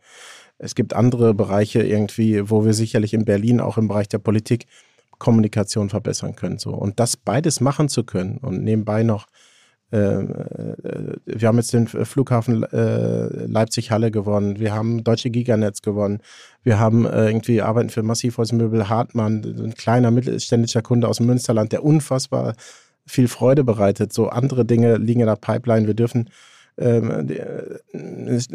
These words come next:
sicherlich im, im Bereich Gattungsmarketing im Sport wird's dieses Jahr noch eine Kampagne von uns geben. Also das sind viele Themen und das ist so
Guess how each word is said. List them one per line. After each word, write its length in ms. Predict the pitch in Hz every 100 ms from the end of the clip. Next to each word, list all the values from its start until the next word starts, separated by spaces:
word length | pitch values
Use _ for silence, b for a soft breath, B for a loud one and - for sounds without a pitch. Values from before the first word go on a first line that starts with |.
| 123
sicherlich 400 | - 131 127 117
im, 80 | 120
im 180 | - 110
Bereich 220 | 110 113
Gattungsmarketing 760 | 113 139 131 127 120 120 120
im 100 | 117
Sport 400 | - - 123 123
wird's 200 | 120 -
dieses 240 | - 117 -
Jahr 100 | 110
noch 140 | 110
eine 100 | 117
Kampagne 400 | 110 101 110 107
von 140 | 107
uns 120 | 110 -
geben. 160 | 113
Also 140 | 113 113 B B -
das 140 | 110
sind 120 | 131
viele 300 | - 185 170
Themen 320 | - 170 175
und 200 | - 123
das 100 | 131
ist 160 | 135 135
so 180 | 139